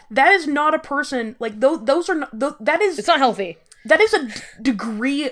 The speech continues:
Speaker 1: of affection starvation that is horrifying.
Speaker 2: Yeah, it is. So they, they, they lived in pretty much total isolation. The only people they ever spoke to were each other. Which is not, it's not good.
Speaker 1: Not good. Like,
Speaker 2: Mm.
Speaker 1: I have a very close relationship with my sister,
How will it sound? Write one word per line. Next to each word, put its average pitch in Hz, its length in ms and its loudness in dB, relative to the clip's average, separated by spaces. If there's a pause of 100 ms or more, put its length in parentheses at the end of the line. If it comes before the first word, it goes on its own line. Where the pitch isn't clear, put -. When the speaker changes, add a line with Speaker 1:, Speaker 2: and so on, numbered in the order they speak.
Speaker 1:
of 226 220 -2
affection 247 1000 -2
starvation 208 840 -4
that 190 140 -4
is 190 180 -10
horrifying. 196 640 -10
Speaker 2:
Yeah, 311 220 6
it 247 100 4
is. 208 360 -2
So 262 120 0
they, 302 240 0
they, 277 300 -2
they 285 180 -2
lived 339 200 -2
in 269 120 -2
pretty 285 160 -6
much 226 160 -6
total 254 280 -2
isolation. 208 500 -2
The 190 60 -8
only 294 160 -6
people 330 220 -2
they 240 140 0
ever 240 180 0
spoke 233 420 -2
to 190 200 -6
were 196 200 -6
each 170 260 -12
other. - 420 -4 (640)
Which 180 160 -6
is 311 140 4
not, 294 440 4
it's 254 180 -6
not 320 280 0
good. 185 380 -4 (260)
Speaker 1:
Not 262 400 -2
good. 233 280 -4
Like, 254 240 -2 (220)
Speaker 2:
Mm. 247 140 -10
Speaker 1:
I 226 180 2
have 359 200 2
a 381 80 -6
very 381 280 2
close 349 360 -6
relationship 320 720 -6
with 302 160 -6
my 302 240 -4
sister, 330 680 -8